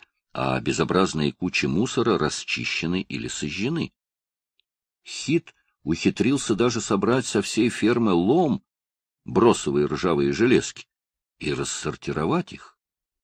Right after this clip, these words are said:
«Работы было пропасть», похвалился он. «Но дело того стоило. Я привык к порядку.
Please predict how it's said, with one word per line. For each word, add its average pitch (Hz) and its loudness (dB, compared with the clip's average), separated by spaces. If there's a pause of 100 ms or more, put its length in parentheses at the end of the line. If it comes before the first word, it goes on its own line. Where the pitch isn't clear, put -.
(1000)
«Работы 104 2
было 104 2
пропасть», - -4 (100)
похвалился 64 -4
он. 50 -10 (680)
«Но 90 4
дело 87 6
того 85 2
стоило. 76 0 (360)
Я 131 4
привык 85 2
к - -20
порядку. 73 -2